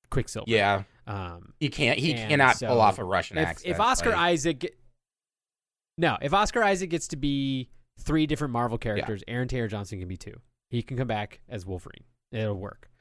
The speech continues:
Speaker 1: Um, just get, let him t-, tell him now. Let him start working on his gruff voice and
Speaker 2: Yeah.
Speaker 1: working on saying "bub." Um,
Speaker 2: So this,
Speaker 1: and, but
Speaker 2: bub.
Speaker 1: I was gonna say, like, back
Speaker 2: Just
Speaker 1: in
Speaker 2: make
Speaker 1: the
Speaker 2: him British.
Speaker 1: <laughs>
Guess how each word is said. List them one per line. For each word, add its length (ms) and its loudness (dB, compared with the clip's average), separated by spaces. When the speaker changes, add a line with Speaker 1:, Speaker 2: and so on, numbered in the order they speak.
Speaker 1:
Um, 520 -8
just 200 -6
get, 180 0
let 140 -2
him 200 -4
t-, 140 -12
tell 160 0
him 80 -2
now. 300 -2
Let 100 -2
him 60 -6
start 180 0
working 160 -4
on 60 -4
his 140 -6
gruff 460 0
voice 340 -6
and 60 -2
Speaker 2:
Yeah. 80 0
Speaker 1:
working 200 -8
on 140 -8
saying 340 -10
"bub." 340 -2
Um, 560 -8
Speaker 2:
So 240 8
this, 260 8
Speaker 1:
and, 60 0
but 120 10
Speaker 2:
bub. 80 10
Speaker 1:
I 60 6
was 100 2
gonna 100 0
say, 240 0
like, 300 0
back 200 2
Speaker 2:
Just 100 0
Speaker 1:
in 40 4
Speaker 2:
make 100 10
Speaker 1:
the 40 10
Speaker 2:
him 60 2
British. 520 2
Speaker 1:
<laughs> 60 -6